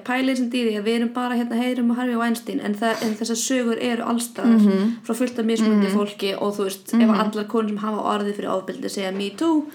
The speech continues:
Speaker 2: Akkurat.
Speaker 1: að þá mu-, þá muntu sjá the magnitude,
Speaker 2: Einmitt.
Speaker 1: skilurðu.
Speaker 2: Og þetta náttúrulega springur
Speaker 1: Mhm.
Speaker 2: út og þetta er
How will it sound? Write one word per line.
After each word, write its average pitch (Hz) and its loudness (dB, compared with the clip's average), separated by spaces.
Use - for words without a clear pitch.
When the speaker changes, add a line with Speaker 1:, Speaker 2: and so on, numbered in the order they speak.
Speaker 2:
Akkurat. 220 0
Speaker 1:
að - -2
þá 240 4
mu-, 233 6
þá 226 2
muntu 226 0
sjá 208 0
the 190 -4
magnitude, 196 0
Speaker 2:
Einmitt. 196 0
Speaker 1:
skilurðu. - -2
Speaker 2:
Og 233 6
þetta 233 4
náttúrulega 233 4
springur 269 4
Speaker 1:
Mhm. 208 4
Speaker 2:
út 202 -2
og 220 4
þetta 220 -2
er 220 2